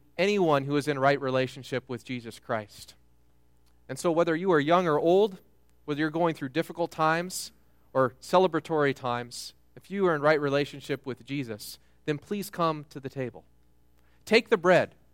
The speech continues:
Recognize that it is bread, but it is a, a, a symbol of the grace of Jesus Christ. His body was broken for us.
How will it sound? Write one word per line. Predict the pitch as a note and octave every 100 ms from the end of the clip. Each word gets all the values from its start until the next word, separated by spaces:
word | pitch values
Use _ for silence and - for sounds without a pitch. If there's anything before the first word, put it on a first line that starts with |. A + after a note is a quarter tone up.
| _
Recognize | F#3+ A3 G#3 F#3 F3+ F3 D3+
that | D#3+
it | D#3+
is | D#3+ C#3 - _ _ _
bread, | D3+ F3+ B2 - _ _ _ _ _ _ _ _ _ _ _
but | D#3+
it | F3+
is | E3 D3 -
a, | C#3+ -
a, | B2+ A#2+ - _ _
a | B2
symbol | - - B3+ A3+ C3 F#2 _ _ _ _ _ _ _
of | C#3+
the | D3
grace | C#3 D3+ D3 -
of | B2
Jesus | B2+ A#2 -
Christ. | - A2 G2+ - - _ _
His | D#3 C3
body | D#3+ E3+ F3
was | D3 -
broken | _ G3+ G#3 - G2+ - _ _ _
for | - B2+
us. | G#2 - - - -